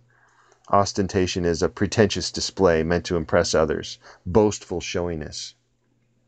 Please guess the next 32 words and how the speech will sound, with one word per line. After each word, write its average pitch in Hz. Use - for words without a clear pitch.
Do 123
I 147
not 151
know 120
that 117
with 101
all 113
this 113
ostentation 107
of 110
examining 98
the 90
grounds 92
of 87
the 92
institution, 98
he 123
will 104
do 98
no 92
such -
thing? 95
Do 110
I 143
not 135
know 107
that 98
he 117
is 107
pledged 117
to 113
himself 104